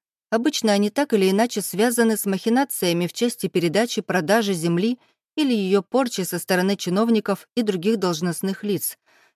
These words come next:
как и в этом случае. На счастье недобросовестных есть чудесный пункт в двадцать четвертой статье У П К Р Ф.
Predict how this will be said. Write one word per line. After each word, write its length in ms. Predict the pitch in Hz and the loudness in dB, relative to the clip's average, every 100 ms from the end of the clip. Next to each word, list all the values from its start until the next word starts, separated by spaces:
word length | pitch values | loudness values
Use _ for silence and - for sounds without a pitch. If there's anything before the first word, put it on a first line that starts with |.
| _ | _
как 200 | 190 202 | -2 0
и 40 | |
в 40 | |
этом 280 | 226 214 156 | 0 0 -4
случае. 680 | 151 - 180 156 143 139 131 - _ _ - | -4 -4 -2 -2 -4 -6 -8 -14 _ _ -4
На 160 | 180 | -2
счастье 480 | 175 - 196 - 185 | -2 -2 -2 -2 -2
недобросовестных 1120 | 185 180 170 190 - 240 233 - 156 147 - _ _ | 0 0 0 -2 0 0 0 -4 -6 -6 -12 _ _
есть 340 | 196 247 - | -2 -2 -4
чудесный 500 | - 214 254 240 220 | -4 -2 -2 0 0
пункт 540 | 226 294 254 - - _ | 0 2 0 0 -14 _
в 100 | - | -6
двадцать 440 | 170 180 220 - 202 | -2 0 0 -2 -4
четвертой 500 | 208 - 220 208 196 | -4 0 0 0 -4
статье 460 | - 196 - 226 - | -2 -4 0 0 0
У 80 | 190 | -2
П 140 | - | -6
К 140 | - | -2
Р 240 | 214 208 208 | 2 2 2
Ф. 280 | 170 - | 0 -4